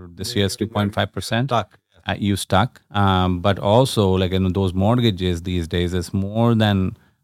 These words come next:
Speaker 1: what they
Speaker 2: Yeah.
Speaker 1: were paying before. So landlords suffering. Like, and today I was just put the article on that. Like, there's,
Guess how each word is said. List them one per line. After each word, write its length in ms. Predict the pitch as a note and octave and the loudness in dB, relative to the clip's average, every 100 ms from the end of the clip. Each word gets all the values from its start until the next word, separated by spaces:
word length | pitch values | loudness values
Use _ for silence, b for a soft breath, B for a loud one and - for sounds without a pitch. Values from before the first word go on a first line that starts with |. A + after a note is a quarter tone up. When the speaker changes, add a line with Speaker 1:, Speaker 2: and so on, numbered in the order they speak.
| _ | _
Speaker 1:
what 160 | F#2+ F#2 | -2 2
they 80 | |
Speaker 2:
Yeah. 80 | G#3 | 2
Speaker 1:
were 80 | F#3 | 2
paying 400 | - A2+ B2 G#2 | 2 4 6 6
before. 540 | F#2 - A2 G2 G2 | 2 2 2 4 4
So 340 | G2+ G#2 G2 F#2 b b b - | 2 2 2 0 b b b 0
landlords 400 | A#2 D#3+ D#3 - | 4 6 6 4
suffering. 300 | C#3 C3+ F#2 | 4 4 4
Like, 140 | F#2+ | 2
and 100 | F#2+ | 0
today 260 | G2 A2+ A2+ | 0 0 2
I 120 | A2 | 0
was 140 | G#2 G2+ | 0 -4
just 160 | G2+ | -6
put 140 | A2+ G2+ | -6 -4
the 120 | G2+ | -2
article 420 | F#2+ G#2+ G#2+ G2+ | 0 0 0 0
on 140 | F#2+ | 2
that. 180 | G2+ G2+ | 2 0
Like, 220 | F2+ F2+ | 0 -2
there's, 420 | F2 F#2+ F2+ - | 0 0 -2 -8